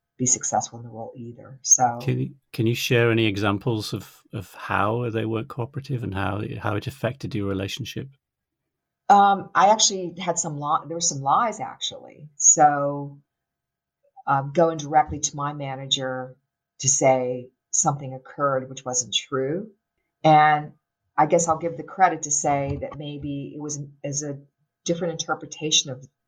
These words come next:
Speaker 1: of, of facts. But an example might be myself and one of my direct reports,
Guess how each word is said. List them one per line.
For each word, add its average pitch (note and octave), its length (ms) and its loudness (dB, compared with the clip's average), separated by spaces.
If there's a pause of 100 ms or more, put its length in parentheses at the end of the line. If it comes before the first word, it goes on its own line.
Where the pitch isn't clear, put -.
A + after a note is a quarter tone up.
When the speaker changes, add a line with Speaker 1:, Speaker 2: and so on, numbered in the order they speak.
(260)
Speaker 1:
of, C3 180 2 (920)
of - 160 0
facts. - 600 4 (640)
But D#3 440 8 (120)
an D#3+ 100 -6
example F3 460 0
might D3 260 -2
be C#3+ 540 -6 (840)
myself E3 560 4
and D3+ 160 -10
one D3 100 -8
of C#3 60 -6
my C#3 100 -2
direct C3+ 300 -4
reports, E3+ 720 -2